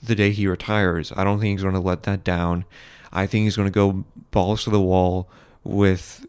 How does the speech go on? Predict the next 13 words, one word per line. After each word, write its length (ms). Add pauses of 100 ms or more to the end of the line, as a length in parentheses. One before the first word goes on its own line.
(100)
drafting, 760
with 220
finding 400
the 80
next 200
quarterback 580 (560)
that 240
can 540 (200)
not 180
only 200
replace 400
Brady, 340
but 380